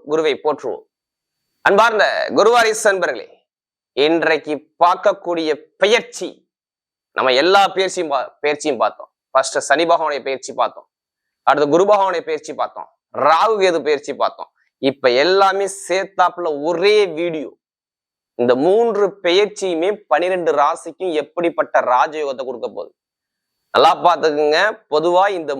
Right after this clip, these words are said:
மூன்று கிரகம் தான் ஒருவருடைய ராசியில அதிக நாட்கள் பயணிக்கக்கூடிய கிரகம். சனி பகவான் ரெண்டரை வருஷம் ஒரு ராசியில சஞ்சாரம் செய்வார், ராகு கேது ஒன்றரை வருஷம் சஞ்சாரம் செய்வாங்க, குரு பகவான் ஒரு வருஷம் சஞ்சாரம் செய்வாங்க. இப்ப இந்த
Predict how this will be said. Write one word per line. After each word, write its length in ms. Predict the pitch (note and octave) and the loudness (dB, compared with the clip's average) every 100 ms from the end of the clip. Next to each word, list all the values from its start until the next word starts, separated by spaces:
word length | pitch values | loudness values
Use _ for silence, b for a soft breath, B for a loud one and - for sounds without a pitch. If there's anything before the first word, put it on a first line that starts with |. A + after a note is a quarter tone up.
| C#3 | -4
மூன்று 320 | E3 F3+ D#3+ C#3+ | -4 -4 -6 -2
கிரகம் 300 | D3+ E3 F3 D#3 | -2 -2 -2 0
தான் 180 | F#3 G#3+ _ - | 0 -2 _ -8
ஒருவருடைய 400 | D#3 D3+ C#3 B2+ A2+ | -4 -4 -4 -4 0
ராசியில 420 | B2 E3+ - E3+ D3 | 0 0 -6 -4 -4
அதிக 200 | C#3 C#3+ | -4 -8
நாட்கள் 240 | C#3 C3+ D#3 - | -6 -6 -8 -6
பயணிக்கக்கூடிய 540 | B2+ C#3+ C3+ A#2+ A2 G#2 | -4 -4 -6 -6 -8 -6
கிரகம். 280 | A2 G#2+ - _ _ _ _ _ _ _ - | -4 -4 -4 _ _ _ _ _ _ _ 0
சனி 180 | F3+ G#3+ A3 | 2 4 2
பகவான் 340 | G3+ F#3 A#2+ A#2+ | 2 0 -2 0
ரெண்டரை 300 | C#3+ E3 E3+ E3+ | 2 2 2 2
வருஷம் 240 | E3 F#3+ E3 | -2 -4 0
ஒரு 80 | D3+ | 0
ராசியில 240 | D3+ C#3 C#3 | -2 -8 -6
சஞ்சாரம் 280 | B2+ B2 | -4 -4
செய்வார், 240 | B2+ G#2+ - _ _ _ _ _ _ _ A2 C3 | -6 -8 -8 _ _ _ _ _ _ _ 2 4
ராகு 340 | F3 G#3 A3+ A3 - | 4 4 0 -4 0
கேது 280 | G3+ G3+ D#3+ - - B2+ | 0 2 -6 -8 -6 -2
ஒன்றரை 300 | D#3 E3 F3+ E3 | -2 0 0 0
வருஷம் 200 | F3 E3 | -6 -4
சஞ்சாரம் 280 | C#3+ C3 C3 | -2 -2 -4
செய்வாங்க, 260 | A2+ D#2+ _ _ A#2 | -6 -6 _ _ -2
குரு 140 | D3 E3 | 0 4
பகவான் 380 | F3 F#3 A3+ A#3 B3 _ _ _ _ _ _ B2 | 4 4 2 0 -10 _ _ _ _ _ _ 2
ஒரு 140 | E3 E3+ | 2 2
வருஷம் 240 | D#3+ E3 | -2 -6
சஞ்சாரம் 280 | D3+ C3 A#2+ | -4 -4 -4
செய்வாங்க. 240 | A2+ E2 - _ _ _ _ _ _ _ F3 | -8 -10 -14 _ _ _ _ _ _ _ 2
இப்ப 200 | G3 G#3+ | 2 2
இந்த 100 | F#3 | 2